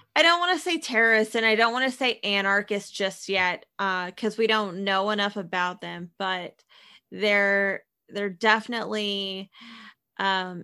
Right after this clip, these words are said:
extremists. They're, uh, dangerous activists, and, uh, they are using some, uh, the augmented reality technology that they're using to meet up is pretty incredible, 'cause that's what activists are doing now. Like,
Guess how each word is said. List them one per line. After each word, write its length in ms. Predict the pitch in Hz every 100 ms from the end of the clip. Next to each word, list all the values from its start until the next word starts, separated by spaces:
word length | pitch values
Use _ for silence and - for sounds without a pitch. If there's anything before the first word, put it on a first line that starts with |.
| -
extremists. 1120 | 196 - - 226 208 202 202 196 - - - -
They're, 680 | 190 185 185 185 180 170 - _ _ _ _ _ _ -
uh, 100 | 135 180
dangerous 560 | 175 196 202 208 202 202 -
activists, 680 | 185 196 202 185 185 180 - -
and, 520 | 202 196 190 185 185 202
uh, 260 | 185 185 - 247 - 254 -
they 120 | 220
are 140 | 240 302
using 520 | 254 247 302 269 208
some, 580 | 208 - 202 196 185 185 - _
uh, 220 | 220 208 170
the 180 | 214 -
augmented 640 | 226 254 247 226 233 220
reality 580 | 208 190 185 214 208 196
technology 760 | - - - 190 185 180 190 185
that 200 | 190 180
they're 120 | 185
using 400 | 185 190 196 185
to 60 | 175
meet 280 | 180 180 -
up 280 | 196 180 -
is 200 | 185 -
pretty 340 | - 214 233
incredible, 580 | 208 202 196 196 185 180
'cause 180 | 190 185
that's 220 | 196 214
what 120 | 185
activists 580 | - 180 - 180 180 -
are 100 | 180
doing 320 | 180 180 175
now. 400 | 180 202 226 185
Like, 200 | 180 180